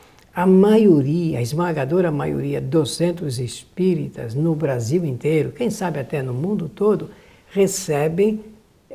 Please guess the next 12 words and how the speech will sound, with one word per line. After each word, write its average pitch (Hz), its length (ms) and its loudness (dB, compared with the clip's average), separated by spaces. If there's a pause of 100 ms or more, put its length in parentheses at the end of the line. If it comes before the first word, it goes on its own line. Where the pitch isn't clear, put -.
(160)
a 135 80 -2
maioria 156 320 4
recebe 160 640 2 (180)
a 156 200 -6
presença 165 720 4
de 175 160 0
pessoas 180 480 -2
que 233 120 2
batem 175 540 0
à 143 60 -6
sua 143 240 -4
porta 180 500 0